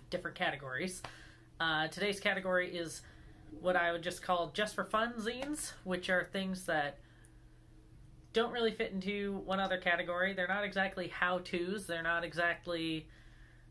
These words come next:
uh, literature, they're not exactly whatever. Yeah, maybe I should have put the miscellaneous category later, but I didn't, so here we go. The first thing I want to show off is Mathematics for Misfits.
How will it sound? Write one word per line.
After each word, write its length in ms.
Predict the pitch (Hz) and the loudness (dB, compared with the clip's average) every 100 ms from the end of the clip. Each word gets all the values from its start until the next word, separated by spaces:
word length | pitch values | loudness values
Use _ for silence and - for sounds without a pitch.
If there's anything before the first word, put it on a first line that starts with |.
| - | -6
uh, 440 | 160 156 147 143 135 | 0 4 4 2 -2
literature, 600 | 143 180 185 180 175 180 185 | 0 2 2 2 4 4 2
they're 140 | 160 | 0
not 180 | 165 170 | 0 0
exactly 460 | 156 170 170 175 | 0 0 0 -2
whatever. 520 | 160 160 160 202 226 - - - - - - 233 | 0 0 2 2 2 -2 -12 -20 -20 -20 -14 -2
Yeah, 220 | 226 135 - - - | -2 -2 -6 -20 -10
maybe 240 | 175 180 175 | -4 2 2
I 60 | |
should 160 | 165 165 | 0 -4
have 80 | - | -4
put 140 | 180 | -4
the 60 | 160 | -2
miscellaneous 600 | 170 - 160 175 170 - | -6 -4 -4 -4 -6 -2
category 420 | 180 175 175 175 | 0 0 0 0
later, 260 | 180 196 277 | 0 0 0
but 280 | 226 240 - - - - - - - - | -2 -2 -6 -20 -20 -20 -20 -20 -20 4
I 100 | 277 | 6
didn't, 320 | 233 233 - - | 6 4 -2 2
so 160 | 214 | 6
here 160 | 190 208 | 6 4
we 80 | 269 | 6
go. 180 | 220 - - - - - - - - - - - - - | 6 4 -4 -16 -18 -20 -20 -20 -20 -20 -20 -20 -20 -8
The 80 | 190 | 0
first 240 | 240 269 | 4 4
thing 120 | 285 262 | 2 0
I 80 | 220 | 2
want 160 | 196 | 0
to 60 | 185 | 2
show 180 | 202 175 | 4 6
off 340 | 147 160 - 185 | 4 2 0 0
is 400 | 170 165 160 - - - - - | 2 0 -4 -10 -16 -20 -20 -6
Mathematics 800 | 165 220 233 226 196 196 196 - | 2 4 4 2 2 2 0 -2
for 160 | 180 | -2
Misfits. 800 | 160 170 180 - 254 - - - | 0 -2 -4 0 0 -2 -10 -12